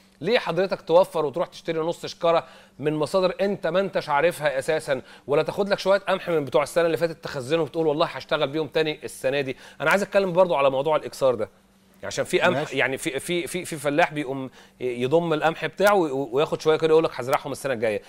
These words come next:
Speaker 1: هل الكلام ده صح وبيدي نفس نتائج الصنف الاصلي اللي طالع من الشكارة،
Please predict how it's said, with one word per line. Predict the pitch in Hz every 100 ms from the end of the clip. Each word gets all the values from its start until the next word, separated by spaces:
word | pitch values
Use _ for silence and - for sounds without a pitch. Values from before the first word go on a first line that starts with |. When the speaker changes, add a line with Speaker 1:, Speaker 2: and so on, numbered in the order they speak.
| -
Speaker 1:
هل | - 185
الكلام | 180 170 180 190
ده | 175
صح | 185 170 - - - 120
وبيدي | 143 175 147
نفس | 175 190 -
نتائج | 147 131 170 143
الصنف | 135 170 170 -
الاصلي | 127 - 160 - 127 113
اللي | 101 117
طالع | 160 160
من | 175
الشكارة، | 165 - 156 202 214